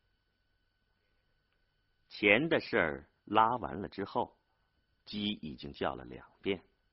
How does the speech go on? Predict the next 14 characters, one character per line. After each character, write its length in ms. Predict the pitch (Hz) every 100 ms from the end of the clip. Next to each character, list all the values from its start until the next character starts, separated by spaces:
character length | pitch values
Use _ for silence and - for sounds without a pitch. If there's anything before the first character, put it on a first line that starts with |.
| _ _ _ - - -
但 140 | 175
是 100 | 170
为 160 | 156 165
儿 300 | - 82 139
子 120 | 110
婚 420 | - - 165 175
事 220 | 185 101 -
操 340 | - 127 139
心 240 | 139 143
的 80 | 120
两 220 | 69 62
个 80 | 76
老 320 | 92 73 -
人 380 | - 65 67 101